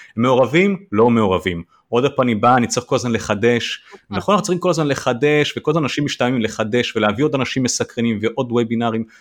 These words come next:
Speaker 1: ועוד טקסטים, ועוד ערך, ועוד, כל הזמן מנסים לחשוב איך אפשר עוד לחדש להם, אז איך אנחנו באמת, זה התסכול הכי גדול של מנהלי קהילה לפי, לפי הסקר הזה. אז, אז הבאתי, בגלל שאנחנו, הזמן שלנו יחסית קצוב, הבאתי איזה שהם שני כלים שאני אישית מאוד אוהב,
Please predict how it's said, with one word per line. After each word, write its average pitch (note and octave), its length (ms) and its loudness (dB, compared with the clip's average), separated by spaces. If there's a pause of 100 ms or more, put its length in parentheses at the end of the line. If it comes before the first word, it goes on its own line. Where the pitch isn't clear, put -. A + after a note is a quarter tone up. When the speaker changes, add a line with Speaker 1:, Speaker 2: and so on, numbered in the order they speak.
(120)
Speaker 1:
ועוד A#2 320 0
טקסטים, B2+ 520 -2
ועוד G#2+ 200 0 (100)
ערך, B2+ 360 -4
ועוד, C3+ 340 -2
כל E3 160 0
הזמן D#3+ 200 -2
מנסים B2 300 -6
לחשוב C#3 400 -4 (280)
איך A2 140 -8
אפשר - 200 -6
עוד G#2+ 160 -2
לחדש F#2+ 360 -4
להם, C3 140 -2
אז G#2 140 -4
איך D#3+ 140 -6
אנחנו D3+ 180 -6
באמת, D3 240 -2
זה C3 200 -2
התסכול F3+ 600 -4
הכי - 160 -6
גדול C3+ 360 -2 (320)
של G2+ 140 -4
מנהלי G2 320 0
קהילה A2+ 320 0
לפי, A#2+ 380 -2 (260)
לפי G#2+ 240 0
הסקר G#2 420 -4
הזה. - 140 -6 (480)
אז, - 340 -2 (140)
אז A#2+ 160 0
הבאתי, G#3 280 2
בגלל B2 200 2
שאנחנו, B2+ 380 -2
הזמן A#2 240 -2
שלנו A#2 400 -2
יחסית G#2+ 360 -6
קצוב, D#3+ 220 -2
הבאתי D#3 260 0
איזה D3 120 -2
שהם G#2+ 200 -4
שני D3+ 300 -4
כלים C3+ 340 -2
שאני A2+ 200 -4
אישית C3 280 -4
מאוד C3+ 240 0
אוהב, D3+ 180 0